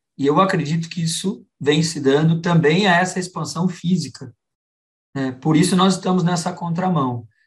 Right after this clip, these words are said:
E eu acho que essa contramão não é à toa, eu acho que ela é realmente estratégica, vem funcionando muito bem. Precisamos continuar esse movimento. A questão é olhar para o ponto de equilíbrio.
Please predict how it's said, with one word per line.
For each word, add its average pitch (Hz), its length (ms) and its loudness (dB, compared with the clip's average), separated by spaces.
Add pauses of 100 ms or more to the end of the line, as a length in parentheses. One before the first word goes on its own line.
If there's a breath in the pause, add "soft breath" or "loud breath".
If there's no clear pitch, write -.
(160 soft breath)
E 180 80 0
eu 220 160 8
acho 208 240 4
que 202 60 -2
essa 180 180 -2
contramão 160 480 0
não 190 140 4
é 202 60 0
à - 80 -6
toa, 143 380 -2
eu 127 120 -4
acho 143 180 -6
que - 60 -16
ela 165 100 -2
é - 20 2
realmente 165 340 2
estratégica, 180 800 -2
vem 127 160 -6
funcionando 156 500 -2
muito 165 240 2
bem. 147 360 -4 (920)
Precisamos 151 480 0
continuar 180 460 2
esse 165 160 -2
movimento. 147 520 2
A 143 40 -2
questão 185 460 0
é 220 120 4
olhar 196 400 4
para 214 160 0
o - 100 -2
ponto 208 300 -6
de 185 100 -4
equilíbrio. 185 640 0